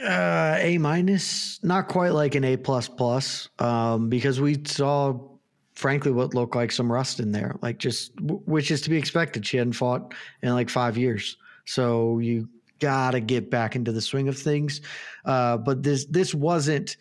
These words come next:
Dominic Cruz versus Tetsuya Mizugaki, right? Uh, just a perfect thirty-second steamrolling. She had to work a little bit, and that's good for her. Like, she's going to have knocked off that rust.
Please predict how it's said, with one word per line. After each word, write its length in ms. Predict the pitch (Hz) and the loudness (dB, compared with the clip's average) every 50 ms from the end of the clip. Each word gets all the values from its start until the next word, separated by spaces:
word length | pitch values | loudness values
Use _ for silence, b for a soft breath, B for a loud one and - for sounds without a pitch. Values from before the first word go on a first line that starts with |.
| B B B B B B - | B B B B B B -2
Dominic 480 | 147 135 131 135 135 131 127 117 - | 0 2 2 2 2 0 0 -2 -2
Cruz 480 | - - 139 131 123 123 117 107 101 107 | -2 0 2 2 4 2 2 0 -2 -2
versus 420 | 117 120 107 - - 123 - - - _ _ - | 0 0 0 0 -2 -4 -4 -6 -10 _ _ -6
Tetsuya 360 | - 127 107 - 123 117 113 | -6 -4 -2 0 0 0 2
Mizugaki, 640 | 110 110 107 98 117 110 110 107 101 98 - 120 - | 2 0 0 0 0 0 0 0 -2 -2 -2 -4 -2
right? 260 | 92 117 117 117 - - - | -2 0 0 -2 -2 -2 -2
Uh, 200 | 139 117 113 110 | 0 0 0 0
just 300 | 107 - 127 110 - - | 0 0 -2 -2 0 -2
a 60 | 123 104 | -2 -4
perfect 760 | - - - 139 131 120 - 135 120 107 107 - - - - | -4 -4 -2 -2 0 0 0 0 -2 -2 -2 -6 -16 -10 -4
thirty-second 680 | - 131 120 117 117 107 - - 120 110 - - - - | -2 0 0 0 0 0 0 -2 -2 -2 -2 -4 -4 -4
steamrolling. 720 | - - 120 110 107 101 101 101 - - - 50 - 131 - B B B B B B B | -4 -4 -2 -2 0 0 0 -2 -2 -2 -2 -2 -4 -4 -6 B B B B B B B
She 260 | B - 156 160 170 | B 0 2 2 4
had 180 | 160 175 202 196 | 4 4 2 2
to 60 | 208 | 2
work 240 | 214 247 277 269 277 | 2 2 2 2 2
a 20 | |
little 160 | 202 147 127 113 | 2 2 2 2
bit, 240 | 117 123 - - | 2 0 0 0
and 100 | 175 127 | 0 0
that's 180 | 143 147 139 - | 0 0 0 0
good 200 | - 147 160 147 | 0 0 0 0
for 140 | - 185 170 | -2 0 0
her. 260 | 180 196 202 202 202 202 | 2 2 0 0 -2 -2
Like, 200 | - 135 117 110 | -2 -2 -2 -2
she's 220 | - 131 117 101 | -2 -2 -2 -2
going 240 | - 131 120 120 117 | -2 -2 0 0 0
to 80 | 117 113 | 0 0
have 80 | 101 | 0
knocked 320 | 107 113 110 117 117 - 127 | 0 0 0 -2 0 -2 -2
off 160 | 120 113 - | -2 -2 -2
that 160 | - 117 113 | -2 -2 0
rust. 440 | 110 110 113 117 110 - - - | 0 0 0 0 -2 -4 -8 -12